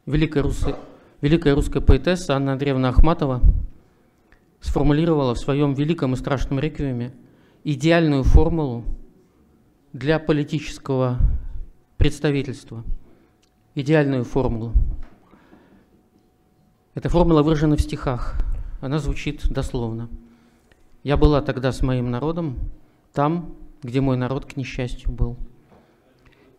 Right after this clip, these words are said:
Это фраза на все времена, просто на все времена. И в заключение. В чём заключается сейчас наша ответственность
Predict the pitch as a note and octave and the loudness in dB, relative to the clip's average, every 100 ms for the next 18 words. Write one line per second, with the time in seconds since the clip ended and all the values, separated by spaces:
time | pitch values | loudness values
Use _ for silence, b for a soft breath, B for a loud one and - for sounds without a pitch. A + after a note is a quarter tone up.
0 | - D#3 D#3 D#3+ D#3+ E3 D3+ D3 C#3+ D#3 | -4 0 2 4 4 4 4 0 0 -2
1 | C#3+ C#3+ D3 C3+ G#2 - - _ D3 D3+ | -2 -2 -4 -4 -8 -12 -20 _ -2 -2
2 | - B2 B2 - D3 C3+ C3 A#2+ A2 - | -2 -6 -4 -2 -4 -4 -6 -6 -8 -14
3 | - _ _ _ b b b b b b | -20 _ _ _ b b b b b b
4 | b b - D3 E3+ F3 F3+ D#3+ C3 A2+ | b b 0 6 6 6 0 0 -2 0
5 | A2 B B B B B _ _ _ _ | 2 B B B B B _ _ _ _
6 | _ _ _ _ _ - - b b b | _ _ _ _ _ -20 -20 b b b
7 | - - E3 - D#3 E3+ B2+ C3 - C3+ | 0 4 6 4 2 2 0 -2 -8 -4
8 | F3 F3 C#3+ - C3+ C3+ C#3+ - - A#2 | -4 -2 -4 -2 -4 -2 -4 -2 -2 -2
9 | - | -4